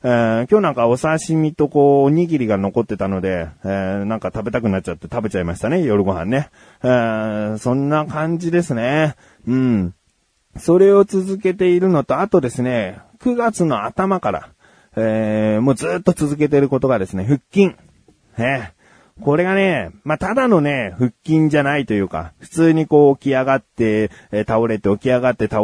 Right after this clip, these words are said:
れての腹筋だけじゃない。これはやり方はですね、僕は足を上げて、えー、で、膝を曲げて、だから九十度、腰が九十度、膝が九十度になるように曲げて、で、お腹だけに集中して、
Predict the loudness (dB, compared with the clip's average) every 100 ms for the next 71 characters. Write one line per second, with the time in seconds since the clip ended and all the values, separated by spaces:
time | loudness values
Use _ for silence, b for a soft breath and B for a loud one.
0 | 2 0 -2 0 0 2 2 2 -2 0
1 | 2 2 0 2 2 2 -4 -8 b b
2 | b 0 4 4 4 4 2 2 0 2
3 | 2 2 0 0 0 0 -2 -4 -2 2
4 | 4 4 0 -6 -2 0 0 -2 -6 b
5 | b b b -2 0 0 0 0 0 2
6 | 4 4 4 0 -2 0 -2 -2 -2 0
7 | 0 0 4 4 6 4 2 2 0 2
8 | 0 4 6 6 4 2 2 2 0 0
9 | 2 2 4 2 4 2 2 2 2 2
10 | 2 2 2 0 -2 -2 0 2 2 b
11 | b b 0 2 4 4 4 2 -2 -4
12 | -2 -2 -2 2 2 2 2 2 2 0
13 | 2 2 2